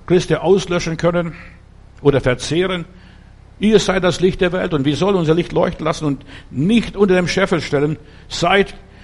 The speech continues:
mutig, seid kühn. Gott hat uns einen Geist der Kühnheit gegeben, nicht der Verzagtheit und Feigheit. Sei getrost und unverzagt ist meine Botschaft heute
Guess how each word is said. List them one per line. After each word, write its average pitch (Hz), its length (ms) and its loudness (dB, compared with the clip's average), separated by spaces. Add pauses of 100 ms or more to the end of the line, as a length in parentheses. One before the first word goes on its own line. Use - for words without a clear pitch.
(440)
mutig, 175 480 2
seid 185 420 -6
kühn. 180 340 0
Gott 175 160 0
hat 165 120 0
uns 165 120 -2
einen 139 140 2
Geist 165 300 -2
der 151 160 4
Kühnheit 175 580 0
gegeben, 160 640 -2
nicht 175 220 -2
der 175 80 2
Verzagtheit 156 600 -2
und 151 140 -2
Feigheit. 156 560 -2 (680)
Sei 147 180 0
getrost 160 560 4
und 185 120 2
unverzagt 147 520 -2
ist 120 120 -4
meine 120 200 0
Botschaft 123 380 -2
heute 113 300 0